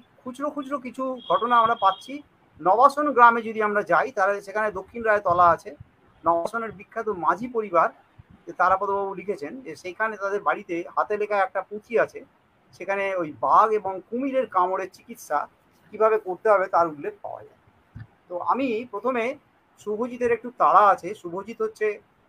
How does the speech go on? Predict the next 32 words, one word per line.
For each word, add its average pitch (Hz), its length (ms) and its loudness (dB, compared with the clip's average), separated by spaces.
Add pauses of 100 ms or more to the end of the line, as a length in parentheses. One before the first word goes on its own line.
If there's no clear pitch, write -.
(120)
পরিচয় 226 320 2
করে 214 180 4
দিই, 269 120 -6 (120)
আমার 196 180 4 (120)
নিচে 202 200 -8 (140)
যাকে 190 240 -2
দেখা 190 200 -4
যাচ্ছে 180 200 -4 (100)
সে 185 180 -12
হচ্ছে 190 180 -10 (140)
সম্রাট 165 380 2
মণ্ডল, 165 300 -2 (580)
আহ, 151 300 6 (200)
আমাদের 160 280 -4 (120)
পরিবেশ 185 360 -2
মঞ্চের 196 360 -8 (200)
সম্পাদক। 185 440 0 (520)
শুভজিৎ 220 480 -2
মাইতি, 190 360 -2 (760)
আহ, 165 200 2
ওপরে 202 220 2 (120)
ডান 175 220 6
দিকে 214 200 -2
দেখা 185 180 0
যাচ্ছে, 190 220 -4 (520)
ও 185 120 -8
হচ্ছে 202 240 -6
সহ 180 200 0 (140)
সম্পাদক, 214 400 0 (680)
এবং 185 260 2 (100)
সায়ন 196 380 0 (100)
দে 196 80 0